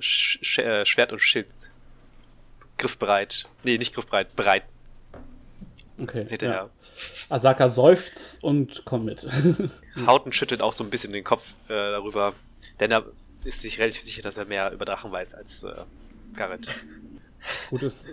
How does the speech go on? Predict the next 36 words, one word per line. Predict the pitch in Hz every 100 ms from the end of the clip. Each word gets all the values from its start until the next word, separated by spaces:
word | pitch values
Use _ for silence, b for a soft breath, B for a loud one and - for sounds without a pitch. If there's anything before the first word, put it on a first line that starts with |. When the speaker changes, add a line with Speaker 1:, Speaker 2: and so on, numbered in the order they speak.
| - -
Speaker 2:
Sascha | 131 131 - 139 127
ist | -
bekannt | 131 - 135 131 -
als | 139 120 - - -
kleinlicher | - 120 117 113 117
D | 113
M, | 113 143
deswegen | 127 - 120 110
ist | -
das | 117
total, | - - 110 110
und | 110
als | 113 -
kleinlicher | 147 151 147 117
Mensch, | 113 165 -
um | 156
genau | 147 143
zu | 143
sein, | 143 170 151
deswegen | 127 - 123
ist | -
das | -
total | 120 117 110
okay. | 110 - - B B B B B -
Und | 131
auch | 127
als | 123 -
kleiner | - 131 117 110 101
Mensch, | 95 104 - -
also | 117 113 110 117
nun. | 117 101 B B B B -
Aber | 131 123
das | 120
ist | 120 120
was | -
anderes. | 110 107 -